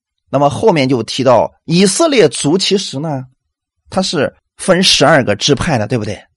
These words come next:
保罗在此处提到说：“我是便雅悯支派的人。”那么便雅悯跟其他的支派到底有什么不同呢？在以色列国的十二个支派当中，他声称自己属于特定的一族，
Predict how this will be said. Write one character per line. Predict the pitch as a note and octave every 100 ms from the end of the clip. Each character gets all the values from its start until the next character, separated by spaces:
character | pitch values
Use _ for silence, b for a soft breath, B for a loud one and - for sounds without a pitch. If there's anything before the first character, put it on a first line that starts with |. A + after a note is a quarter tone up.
| _ _ _ -
保 | D#3+
罗 | A3
在 | A#3+
此 | F#3 - D3
处 | - G#3 D#3
提 | B2 -
到 | E3+ D3+
说 | - E3+
：“我 | C#3+
是 | B2 - F3 -
便 | C4 A#3+ E3+
雅 | D3 A2 C#3
悯 | C3 G#2+
支 | G2 A2
派 | G2+ - G#2
的 | -
人。” | - - - _ _ _ _ _ _ _ _ _ _ _
那 | F3+
么 | F3+
便 | E3 A3
雅 | D#3+
悯 | A3 C3+ B2+
跟 | D#3+
其 | E3 D#3+
他 | D3 F#3
的 |
支 | - E3+
派 | D#3+ C#3+
到 |
底 | C3
有 | A#2+
什 | A2+
么 | G#2+
不 | C3+
同 | - - -
呢？ | - - _ _ - - _ b b b b b
在 | A3+ G#3
以 | F#3+
色 | -
列 | A3+ F#3+
国 | D#3 F3
的 |
十 | E3 -
二 | G3+ F#3
个 | D3
支 | E3
派 | E3+ D3+
当 | D3+ E3
中， | F3+ - _ _ _ _ _ _ b b b
他 | G#3
声 | G3+ A3+ A3
称 | A3
自 | G#3 G#3
己 | E3+
属 | D#3+ -
于 | F#3+ F#3
特 | - - A3 D3+ B2
定 | F#3+ D3
的 | G#2+ G2+
一 | G#2
族， | - G2+